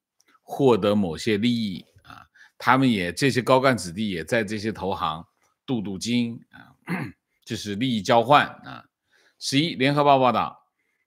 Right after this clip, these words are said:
台湾陆委会最近发布的新的解释，呃，意思就是台湾民众取得了中国公安部门发放的定居证，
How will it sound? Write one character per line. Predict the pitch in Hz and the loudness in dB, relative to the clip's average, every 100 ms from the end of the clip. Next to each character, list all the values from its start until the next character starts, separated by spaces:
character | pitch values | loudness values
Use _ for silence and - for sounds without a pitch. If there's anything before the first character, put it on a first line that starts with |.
| - | 0
台 | 139 | 4
湾 | 170 | 4
陆 | 180 151 | 4 2
委 | 120 | 0
会 | 107 160 135 117 | 2 2 2 -2
最 | 156 139 | -2 -4
近 | 127 131 120 | -2 -4 -2
发 | 143 139 | 0 0
布 | 135 143 | 0 -2
的 | 123 104 | -2 -2
新 | - 143 147 | -4 -6 -4
的 | 139 | -6
解 | 101 98 71 | -6 -8 -8
释， | - 139 - _ _ _ _ _ _ | -8 -8 -8 _ _ _ _ _ _
呃， | - 113 113 117 | -8 -4 -2 -4
意 | 160 165 | -4 -6
思 | 139 131 | -4 -4
就 | 131 | -4
是 | 110 117 | -4 -6
台 | - 127 | -2 2
湾 | 156 151 | 2 2
民 | 131 135 | 0 -2
众 | 160 123 - | -4 -4 -10
取 | - 117 104 | -12 -6 -2
得 | 117 | 0
了 | 139 131 | 2 0
中 | 127 156 | 0 -4
国 | 143 139 | -2 -2
公 | 139 151 | -2 0
安 | 147 | 0
部 | 147 156 | -2 -4
门 | 117 107 113 - | -4 -4 -6 -10
发 | - 143 139 | 0 2 2
放 | 160 143 | 2 0
的 | 113 | 0
定 | 101 - 156 139 | -4 -6 -4 -4
居 | 135 151 | -6 -4
证， | 139 185 131 | -2 -2 -4